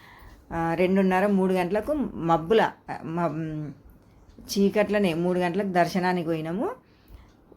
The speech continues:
ఎంత బాగా దర్శనమైందంటే స్పర్శ దర్శనమైంది, అభిషేకం చేసుకున్నాము. మాకు చాలా బాగా దర్శనమైంది. అసలు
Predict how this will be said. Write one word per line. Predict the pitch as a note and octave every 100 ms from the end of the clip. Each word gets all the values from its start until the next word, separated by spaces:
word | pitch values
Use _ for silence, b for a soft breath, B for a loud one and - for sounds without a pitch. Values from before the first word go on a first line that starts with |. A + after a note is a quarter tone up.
| - -
ఎంత | E3+ E3 F#3 F#3+ B3
బాగా | G3 G3 F#3+ G3
దర్శనమైందంటే | F#3 F3+ G3 F3 E3+ E3 E3 D#3+ D4+
స్పర్శ | - G3 F3 E3
దర్శనమైంది, | F#3 F#3+ F3+ F3+ F3 E3+ F3+ G#3
అభిషేకం | E3+ D#3+ - F3+ F#3+ F#3
చేసుకున్నాము. | F3 E3+ - E3+ D#3+ D#3+ E3
మాకు | E3 E3 E3 G3+
చాలా | G3+ F#3+ D3 D3+ F#3 G3+
బాగా | F3+ F3 F3
దర్శనమైంది. | E3 D#3+ D#3+ D3+ D3+ D3+
అసలు | C#3+ D#3 F3 D4